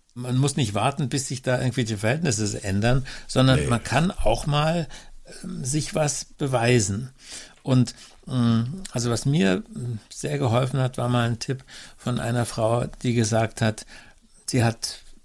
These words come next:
Speaker 1: immer so große Angst gehabt und Aufregung, vor vielen Leuten zu sprechen.
Speaker 2: Ja, Klassiker, Klassiker.
Speaker 1: Und dann hat sie irgendwann gemerkt, dass diese Aufregung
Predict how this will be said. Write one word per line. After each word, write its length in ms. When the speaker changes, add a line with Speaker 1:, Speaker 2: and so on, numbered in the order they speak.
Speaker 1:
immer 320
so 140
große 420
Angst 280
gehabt 500
und 240
Aufregung, 640
vor 540
vielen 340
Leuten 340
zu 120
sprechen. 520
Speaker 2:
Ja, 280
Klassiker, 500
Klassiker. 500
Speaker 1:
Und 100
dann 160
hat 160
sie 140
irgendwann 520
gemerkt, 560
dass 200
diese 340
Aufregung 640